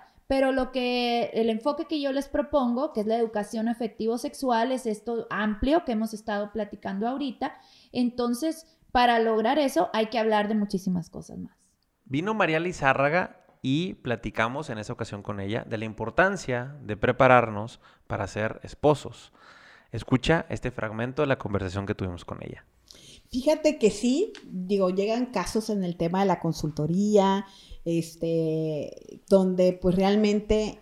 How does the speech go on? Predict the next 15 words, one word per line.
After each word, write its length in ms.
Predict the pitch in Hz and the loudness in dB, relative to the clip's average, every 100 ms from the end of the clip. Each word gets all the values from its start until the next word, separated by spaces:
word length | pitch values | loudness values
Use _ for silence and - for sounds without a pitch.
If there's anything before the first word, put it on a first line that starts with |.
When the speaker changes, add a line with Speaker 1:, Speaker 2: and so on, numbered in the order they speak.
| - | 0
Speaker 3:
es, 640 | 196 190 196 - - - - - - _ - | 2 4 2 -2 -12 -18 -20 -20 -20 _ -4
eh, 520 | 180 180 175 175 156 | 0 2 2 2 4
esos, 260 | 214 214 247 262 196 | 6 6 4 2 4
los 240 | 202 196 | 4 6
matrimonios 640 | 196 190 214 220 220 226 233 | 4 0 0 0 0 -2 -2
pues 120 | 220 | -4
principalmente 960 | 214 196 202 214 233 233 233 240 269 - _ _ _ | -4 -4 -6 -4 0 2 0 0 -4 -6 _ _ _
pues 280 | - 202 - 180 | 0 0 -2 -4
van 320 | 202 226 226 | 0 0 0
perdiendo 560 | 254 240 247 247 240 240 | 0 0 2 2 2 2
esa, 640 | 240 233 247 247 233 202 | 0 2 2 4 2 0
conforme 440 | 214 202 214 220 208 | -2 -2 -2 0 0
pasan 320 | 220 262 269 | 0 2 2
los 160 | 254 | 2
años, 420 | 220 202 214 - | 0 -2 -2 -4